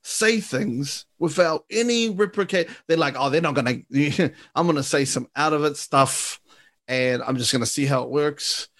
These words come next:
Like, I had somebody hit me up on a, um, I think it was, and it's always, of course, it's the Mangere Bridge, bloody Hong Kong Bakery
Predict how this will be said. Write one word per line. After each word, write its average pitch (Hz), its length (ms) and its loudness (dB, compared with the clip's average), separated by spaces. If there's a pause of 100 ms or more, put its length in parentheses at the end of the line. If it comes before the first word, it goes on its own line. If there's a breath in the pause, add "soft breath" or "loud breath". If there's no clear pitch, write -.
(220 loud breath)
Like, 196 120 0
I 233 120 0
had 220 200 0
somebody 156 460 0
hit 170 180 0
me 165 160 0
up 139 200 0
on 139 120 2
a, 135 80 2
um, 135 440 2
I 147 100 0
think 220 160 -2
it 226 40 4
was, 165 320 0 (280 soft breath)
and 160 140 2
it's 165 100 2
always, 196 320 0
of 143 240 -4
course, 196 240 2
it's 156 140 -2
the 143 60 0
Mangere 135 360 0
Bridge, 131 260 -2
bloody 123 180 0
Hong 139 220 0
Kong 143 200 4
Bakery 117 400 -6